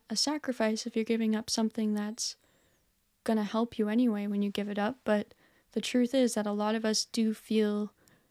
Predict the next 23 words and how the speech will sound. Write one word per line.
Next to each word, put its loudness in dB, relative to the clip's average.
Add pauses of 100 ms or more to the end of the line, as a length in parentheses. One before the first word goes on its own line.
(180)
or, 4
you 6
know, 4
especially 0
if -6
you 0
have -2
an 0
addiction 2
to 4
something 2
or -2
a -6
habit 0
that -4
you've -2
been 0 (500)
doing 6
for -4
a -2
really 0
long 0
time, 0